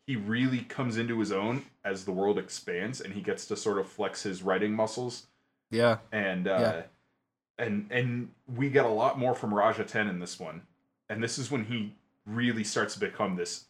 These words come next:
Speaker 1: incredible antagonist.
Speaker 2: Yeah. Yeah. He, he, Raj Aten had some,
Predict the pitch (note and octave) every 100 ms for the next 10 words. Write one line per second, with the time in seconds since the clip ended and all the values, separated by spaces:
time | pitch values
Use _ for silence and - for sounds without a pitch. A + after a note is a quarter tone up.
0 | A2 F#2 - - G#2 G2+ G2 F#2 F#2 E2+
1 | - D#2+ D2+ - - - _ _ _ _
2 | _ _ _ _ _ A2 G2 G2+ - _
3 | _ _ - G#2+ F#2 B2 E3+ D3 C3 B2+
4 | - E3 C#3+ C#3+ C#3 C3 A2+ A#2 A#2 G#2+
5 | A2 A2+ G#2+ F#2 F2